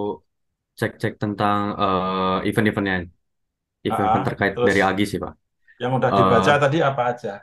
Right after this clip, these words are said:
Speaker 1: saya tadi baca dari yang proposal,
Speaker 2: Ah.
Speaker 1: itu terkait dengan, eh, event-eventnya, ada yang saya baca itu.
Speaker 2: Proposal terus apa lagi yang udah dibaca?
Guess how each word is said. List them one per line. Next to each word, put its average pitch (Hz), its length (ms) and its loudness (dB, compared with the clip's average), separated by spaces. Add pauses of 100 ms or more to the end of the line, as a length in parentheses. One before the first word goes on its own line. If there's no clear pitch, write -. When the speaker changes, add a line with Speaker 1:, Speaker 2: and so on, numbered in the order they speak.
(160)
Speaker 1:
saya 123 240 4
tadi 131 240 4
baca 120 240 2
dari 107 240 2
yang 101 720 -4
proposal, 98 720 0 (560)
Speaker 2:
Ah. 101 240 -2
Speaker 1:
itu 117 400 4
terkait 107 640 0
dengan, 107 800 -2
eh, 95 800 0 (400)
event-eventnya, 98 800 0 (320)
ada 98 260 0 (460)
yang 95 160 -4
saya 95 160 -2
baca 92 240 -2
itu. 120 400 2 (720)
Speaker 2:
Proposal 139 480 0
terus 156 160 -2
apa 135 160 -4
lagi 117 400 -6
yang 104 240 -10
udah 104 80 -8
dibaca? 95 480 -8